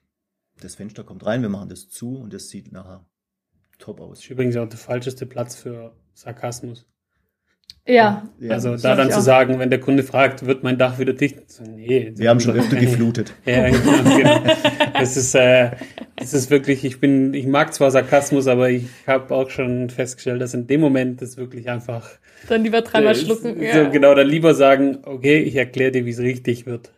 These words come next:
Speaker 2: Und
Speaker 3: Mhm.
Speaker 2: nicht, nicht irgendeine halb ironische Antwort geben, weil da, äh, verärgerst du die nur. Ähm, das
Speaker 1: Da
Speaker 2: ist
Speaker 1: gehört so ein bisschen Menschengefühl dazu und
Speaker 2: Ja.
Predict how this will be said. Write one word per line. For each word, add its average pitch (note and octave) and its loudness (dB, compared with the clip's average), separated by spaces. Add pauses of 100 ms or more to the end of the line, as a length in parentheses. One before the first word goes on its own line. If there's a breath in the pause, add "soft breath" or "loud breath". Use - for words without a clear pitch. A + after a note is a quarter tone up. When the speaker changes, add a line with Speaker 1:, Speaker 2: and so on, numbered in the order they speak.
(100)
Speaker 2:
Und B2 -18
Speaker 3:
Mhm. C3 -12
Speaker 2:
nicht, - -2
nicht C#3 0
irgendeine B2+ 0
halb B2+ -2
ironische B2+ -2
Antwort B2+ -8
geben, B2 -4
weil A#2+ -6 (800 soft breath)
da, A#2+ -4
äh, A#2+ -8
verärgerst B2 -6
du C3 -12
die A#2+ -12
nur. A#2+ -10 (200)
Ähm, A#2 -10 (180)
das - -20 (120)
Speaker 1:
Da C3+ -4
Speaker 2:
ist C3 -6
Speaker 1:
gehört D3+ -4
so C3+ -6
ein A#2 -2
bisschen A#2 -4
Menschengefühl G2+ -10
dazu G2 -16
und G2 -16
Speaker 2:
Ja. B2 -4